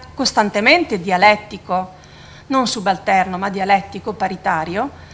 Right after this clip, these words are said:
presupporrebbe la condivisione di un linguaggio comune. E tuttavia io vedo, noi vediamo,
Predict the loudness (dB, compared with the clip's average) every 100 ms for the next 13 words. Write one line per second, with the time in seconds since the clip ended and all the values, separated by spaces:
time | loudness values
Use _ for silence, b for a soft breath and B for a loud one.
0 | B B B B B B 4 6 6 6
1 | 6 6 4 2 0 -2 -2 -4 0 0
2 | 0 -4 -2 -2 0 0 0 -2 -6 -4
3 | -6 2 4 4 4 -6 -8 -6 -4 -4
4 | -4 -6 -10 -20 -20 -20 -20 -20 -20 -20
5 | -20 -20 -20 -18 -18 -12 -10 -8 -6 -2
6 | 0 0 0 0 -2 -4 0 -2 0 -4
7 | -4 0 2 4 2 -6